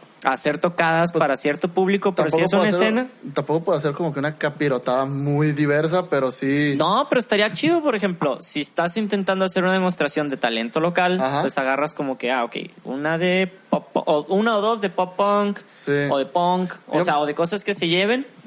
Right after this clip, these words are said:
Speaker 1: y
Speaker 2: yo,
Speaker 1: pones como que un
Speaker 2: yo me
Speaker 1: poquito de
Speaker 2: acuerdo
Speaker 1: todo.
Speaker 2: cuando el festival de rock, no, a mí no me tocó lo del Ágora, yo no, no voy a ser mamarón, mama-, lo-, mamador con eso. A mí no me tocaron los festivales en el Ágora, tal vez estaba muy chico,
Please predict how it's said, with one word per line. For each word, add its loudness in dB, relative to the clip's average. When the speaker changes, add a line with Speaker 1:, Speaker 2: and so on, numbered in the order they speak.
Speaker 1:
y 0
Speaker 2:
yo, 2
Speaker 1:
pones 0
como -4
que -10
un -6
Speaker 2:
yo 0
me -2
Speaker 1:
poquito 0
de 2
Speaker 2:
acuerdo 2
Speaker 1:
todo. -10
Speaker 2:
cuando 0
el -2
festival -2
de 2
rock, 2
no, 0
a 0
mí 0
no 0
me 2
tocó 0
lo 4
del 4
Ágora, 2
yo 0
no, 0
no -2
voy 2
a -6
ser -2
mamarón, -2
mama-, -6
lo-, -6
mamador 0
con -2
eso. -4
A 0
mí 2
no 2
me 0
tocaron 0
los -2
festivales -2
en 0
el 0
Ágora, 0
tal 0
vez -4
estaba -4
muy -4
chico, -6